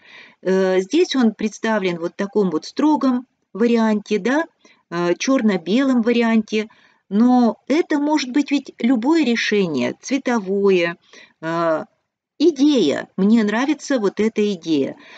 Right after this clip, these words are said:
потому что жилет удлинённый и вот эти брючки, они создают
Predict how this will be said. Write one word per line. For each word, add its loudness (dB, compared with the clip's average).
потому 0
что -4
жилет 2
удлинённый 4
и 0
вот 0
эти 0
брючки, -2
они 2
создают -2